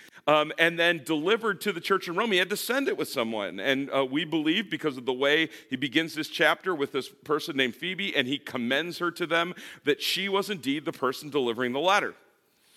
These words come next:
And that meant she didn't just deliver the letter. Normally, in that context, when they found out there was a letter from Paul, they would have gathered the church or the churches together into one place.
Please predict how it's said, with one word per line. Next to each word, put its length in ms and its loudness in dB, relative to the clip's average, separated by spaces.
And 100 6
that 140 4
meant 260 2
she 140 -4
didn't 200 -4
just 240 -4
deliver 460 2
the 120 2
letter. 480 2
Normally, 600 4
in 80 2
that 200 4
context, 840 0
when 180 2
they 120 6
found 440 2
out 200 2
there 80 -4
was 140 -4
a 40 0
letter 320 4
from 160 -6
Paul, 380 2
they 100 0
would 140 0
have 200 -4
gathered 520 2
the 80 -2
church 400 -2
or 60 -4
the 100 -10
churches 440 -4
together 480 0
into 220 -2
one 280 -2
place. 580 -2